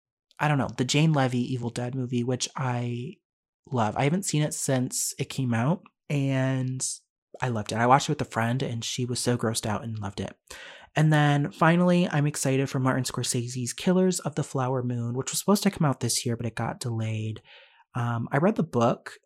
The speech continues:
and it is a very interesting story, uh, true story.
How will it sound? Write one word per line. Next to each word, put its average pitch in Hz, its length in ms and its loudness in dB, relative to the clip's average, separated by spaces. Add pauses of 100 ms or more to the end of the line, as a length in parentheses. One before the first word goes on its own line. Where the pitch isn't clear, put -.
and 120 760 -2 (280)
it - 100 -2
is 151 280 0 (120)
a 123 200 0
very 123 300 -2
interesting 113 420 -6
story, 104 520 -6 (220)
uh, 110 280 -6
true - 180 -2
story. 127 540 -4